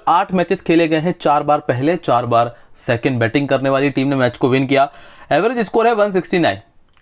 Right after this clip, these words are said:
मतलब एक सौ साठ के आसपास आपको स्कोर देखने मिल जाएगा। अब चूंकि आज की जो दोनों टीमें हैं वो दोनों बराबर की हैं, तो आप इतना ही स्कोर एक्सपेक्ट करके चल सकते हैं। हाईएस्ट स्कोर दो सौ तेईस का है।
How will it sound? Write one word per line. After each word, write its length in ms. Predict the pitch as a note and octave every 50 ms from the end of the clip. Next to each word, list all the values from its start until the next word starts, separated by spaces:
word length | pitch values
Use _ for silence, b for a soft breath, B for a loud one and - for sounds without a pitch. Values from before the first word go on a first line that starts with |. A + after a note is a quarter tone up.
| _ -
मतलब 420 | B2+ B2 A#2+ C#3+ D3 D3 D3 - - -
एक 180 | C#3 D3+ - -
सौ 120 | - E3 D#3
साठ 360 | - - D3+ C#3 D3 - -
के 100 | - D#3
आसपास 340 | C3+ B2+ - - C#3+ C3 C#3
आपको 260 | A#2+ - - C#3+ B2+
स्कोर 240 | - - - C3 B2
देखने 280 | A#2+ A#2 A2 - C#3
मिल 140 | B2+ A2 G#2
जाएगा। 280 | G2+ - A2 A2 A2+ C#3
अब 100 | D3 C#3+
चूंकि 220 | - F#3 F3+ - G3
आज 180 | F3+ F3+ -
की 100 | - G#3
जो 80 | G3+ G3
दोनों 220 | E3+ E3+ E3+ F3+ E3
टीमें 240 | D#3+ D#3 D3+ D3+
हैं 80 | D3 E3
वो 120 | E3+ F3
दोनों 260 | E3 D#3 D#3 E3 D#3+ C3+
बराबर 320 | B2+ B2 A#2+ A#2+ C3+ C#3+
की 140 | D3+ - D#3
हैं, 160 | C#3 D3+ D#3
तो 200 | E3 F3 E3 - B B B B
आप 200 | D3 E3+ - E3+
इतना 180 | D#3+ - F3
ही 160 | F3 G3 G3
स्कोर 260 | E3+ - - F3+ F3 E3
एक्सपेक्ट 420 | D#3 - - - E3+ E3+ E3+ -
करके 300 | - E3+ D3+ D3 D#3 D#3+
चल 200 | - - D#3+ D#3
सकते 280 | - D#3+ C#3 - D3+ C3
हैं। 200 | C#3 D#3+ F#3 B B B B B
हाईएस्ट 460 | B B - C#3 F#3+ A3+ A#3+ A3+ - A3
स्कोर 260 | F3+ - - G#3+ G#3+
दो 140 | F#3+ F#3 F3+
सौ 100 | - G3
तेईस 300 | F3+ - D#3+ E3 F#3 F3+
का 120 | - G3 E3
है। 220 | D#3 E3+ G3 -